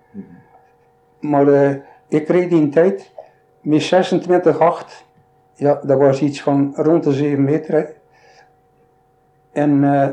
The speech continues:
Speaker 2: Karel Kars, waar dat ik ook mee gereden heb nog, die reed met zesentwintig acht.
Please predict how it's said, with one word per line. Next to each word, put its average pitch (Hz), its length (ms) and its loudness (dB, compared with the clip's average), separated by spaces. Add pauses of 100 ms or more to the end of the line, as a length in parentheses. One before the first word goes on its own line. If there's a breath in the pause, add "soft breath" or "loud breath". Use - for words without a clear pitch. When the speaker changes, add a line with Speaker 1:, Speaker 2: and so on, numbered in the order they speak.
(220)
Speaker 2:
Karel 151 280 4
Kars, - 600 -2 (480)
waar 151 120 4
dat 151 200 2
ik 180 60 2
ook 180 80 -4
mee 165 200 0
gereden 156 340 -2
heb 170 160 -8
nog, 175 280 -8 (680 soft breath)
die 147 220 0
reed 175 160 2
met 165 140 2
zesentwintig 170 760 0
acht. - 440 -4